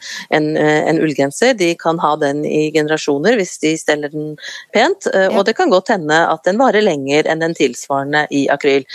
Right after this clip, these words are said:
Speaker 1: selv om akryl, eh, ja, det er ikke like sterkt som polyester, men det er jo også et sterkt materiale da. Så levetid er altså mere enn teknisk styrke, og det er en av de tingene som, eh, er, som ligger i vår kritikk da.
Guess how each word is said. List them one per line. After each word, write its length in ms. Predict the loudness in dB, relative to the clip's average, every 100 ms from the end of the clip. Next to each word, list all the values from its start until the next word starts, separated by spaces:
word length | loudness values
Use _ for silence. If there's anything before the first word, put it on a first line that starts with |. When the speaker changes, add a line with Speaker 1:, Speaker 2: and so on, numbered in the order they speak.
| -14 -6
Speaker 1:
selv 320 | 0 0 2
om 200 | 0 0 -4
akryl, 420 | -4 0 0 -2 -10 -18 _ -2
eh, 340 | 0 2 -2 -6 -12 -14 -6 -2
ja, 100 | 2
det 80 | 2
er 80 | 2
ikke 120 | 0
like 200 | 0 2
sterkt 140 | 0 -2
som 120 | -6
polyester, 440 | -2 -2 0 0
men 100 | 0
det 100 | 0
er 60 | 0
jo 20 | 0
også 140 | -4
et 80 | -8
sterkt 260 | -8 -8
materiale 480 | -10 -4 0 0 -2
da. 80 | -4 -4
Så 260 | -4 0 0 0 -14 0
levetid 460 | 2 2 2 0 2
er 220 | 2 2
altså 320 | 2 -2 0 0
mere 640 | 4 4 4 4 2 0 -2
enn 300 | -2 -2 -6 -12 -6
teknisk 720 | -6 -4 -4 -4 -6 -14 -18 -14
styrke, 540 | -12 -2 -2 0 -2 -2 -8 -18 -4
og 120 | -2
det 140 | 2 2
er 380 | 4 2 0 -6 _
en 180 | 0 2
av 60 | 0
de 80 |
tingene 400 | 0 0 0 -4
som, 340 | -2 -2 -2 -6 -14 _ -2
eh, 120 | 0 2
er, 360 | 2 2 -2
som 160 | 2 4
ligger 240 | 4 4
i 60 | 2
vår 120 | 0
kritikk 400 | -6 -4 -4 -2
da. 120 | -6